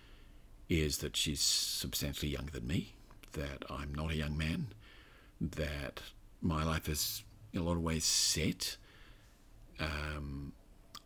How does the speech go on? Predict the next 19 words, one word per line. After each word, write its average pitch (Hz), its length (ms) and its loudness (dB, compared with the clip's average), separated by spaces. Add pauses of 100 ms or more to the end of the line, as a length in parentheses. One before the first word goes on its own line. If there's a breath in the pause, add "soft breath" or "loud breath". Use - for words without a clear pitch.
(120)
and 82 360 4
that 85 180 4
I 87 220 2
think 92 340 0
it's 101 160 0
probably 85 560 2
implausible 87 840 2
that 71 220 0
an 71 180 -4
intimate 73 400 -4
relationship 71 640 -2
will 69 80 -6
arise 67 360 -4
between 87 400 -2
us. - 200 -4
I'm - 220 -8
conscious - 460 -4
of 131 100 -2
that. 143 220 0